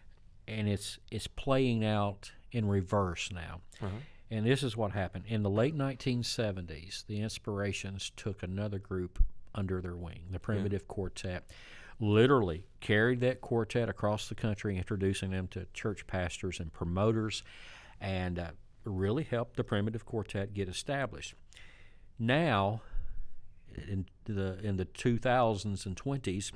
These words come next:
Speaker 2: <laughs>
Speaker 1: the Primitive Quartet, in a way, is returning the favor.
Speaker 2: Mm, in a
Speaker 1: Uh,
Speaker 2: lot of
Speaker 1: they,
Speaker 2: ways.
Speaker 1: they have, they have taken this version of the Inspirations under their wing, and of course, you're still under the wing of the, the previous Inspirations.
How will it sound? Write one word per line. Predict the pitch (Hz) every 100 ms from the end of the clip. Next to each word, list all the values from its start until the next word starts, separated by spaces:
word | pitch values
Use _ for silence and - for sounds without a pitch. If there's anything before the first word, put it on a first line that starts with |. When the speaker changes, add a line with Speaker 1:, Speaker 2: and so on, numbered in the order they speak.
| - -
Speaker 2:
<laughs> | 107
Speaker 1:
the | - 107
Primitive | - 147 139 113 -
Quartet, | - 117 - - 165 135 - -
in | - 120
a |
way, | 117 123 175 160 117 123 120 - - - - -
is | 139 123
returning | 131 156 147 147
the | 147
favor. | - 180 190 - -
Speaker 2:
Mm, | 95 87 -
in | 98 95 101
a |
Speaker 1:
Uh, |
Speaker 2:
lot | 104
of |
Speaker 1:
they, | 110 127
Speaker 2:
ways. | 135 127 117 101
Speaker 1:
they | 120 107 117 120
have, | 131 120 120
they | 113 113
have | 127 123
taken | - 127 - 123 110
this | 107 135 160
version | 120 110 107 113
of | 107
the | 101 104
Inspirations | 101 - 104 101 131 165 - 101 98 -
under | 107 98 92
their | 113 156
wing, | 110 95 104
and | 123
of | 90
course, | - 101 -
you're | 95
still | - 107
under | 104 98
the | 92
wing | 95 98 98
of | 87
the, | 90 90
the | 101
previous | - 131 151 127 -
Inspirations. | 98 - - 87 90 113